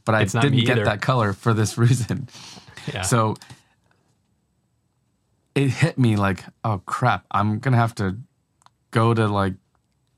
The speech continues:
Speaker 1: the grocery <laughs> store in this thing." And everywhere I go, I have people turning around and looking at me. And the F one fifty is the opposite. It's just a truck. Take what we do, what everyone loves, what we sell a million of, and make it electric.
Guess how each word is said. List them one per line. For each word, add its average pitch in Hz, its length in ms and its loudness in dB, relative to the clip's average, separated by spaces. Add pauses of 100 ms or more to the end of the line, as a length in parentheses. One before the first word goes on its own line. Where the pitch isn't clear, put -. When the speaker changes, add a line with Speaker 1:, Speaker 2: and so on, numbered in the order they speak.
(160)
Speaker 1:
the 101 160 -4 (100)
grocery 120 420 2
<laughs> - 0 -
store 117 500 -2
in 113 160 2
this 107 220 0
thing." 104 380 0 (300)
And 120 180 0
everywhere 139 360 2
I 123 60 0
go, 127 180 2
I 120 40 4
have 120 140 0
people 117 260 0
turning 120 380 2
around 107 300 2
and 95 80 0
looking 107 260 0
at 98 80 -6
me. 92 240 -2 (420)
And 107 340 0 (200)
the 123 160 0
F 135 140 -2
one 123 100 2
fifty 127 260 0
is 98 100 0
the 104 100 0
opposite. - 440 -4 (360)
It's - 160 -4
just 151 220 -2
a 139 40 -2
truck. - 380 -6 (480)
Take 156 280 0
what 165 120 0
we 143 120 2
do, 104 240 0
what 110 240 -2
everyone 123 380 2
loves, 95 340 0
what 95 100 -4
we 95 80 -4
sell 101 160 -2
a 98 40 0
million 101 320 0
of, 90 280 -2 (360)
and 113 160 4
make 127 200 2
it 147 80 -2
electric. - 600 -8